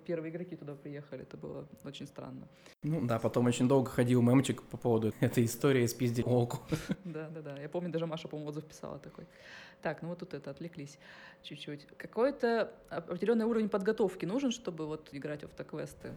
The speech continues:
Speaker 2: Ну, конечно, это немножко спортивное мероприятие. То есть надо хотя бы быть не затёкшим жиром, <laughs> вечно сидящим дома.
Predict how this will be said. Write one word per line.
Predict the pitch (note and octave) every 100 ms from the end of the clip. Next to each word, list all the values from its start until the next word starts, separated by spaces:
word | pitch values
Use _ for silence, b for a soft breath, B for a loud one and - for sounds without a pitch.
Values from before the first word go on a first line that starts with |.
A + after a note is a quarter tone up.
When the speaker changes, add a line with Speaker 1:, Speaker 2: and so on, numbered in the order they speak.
| -
Speaker 2:
Ну, | D#3 A3 B3 -
конечно, | B2+ E3+ G#3+ - F3 - -
это | D3+ C#3+
немножко | C3 C3+ C#3+ B2+
спортивное | - C#3 B2 G2+
мероприятие. | G2 G2+ - F#2 - G2+
То | -
есть | G2 -
надо | B2+ A2+
хотя | A2+ A#2+
бы | A2 G2
быть | A2+ G#2+ - -
не | A#2+
затёкшим | A#2+ B2+ - A#2
жиром, | C#3 D3+ A#2 -
<laughs> | - - - E3 - - - - F#3+ D#3
вечно | A2+ A#2 A#2+
сидящим | - A#2 A2+ A#2+
дома. | G#2+ A2+ G#2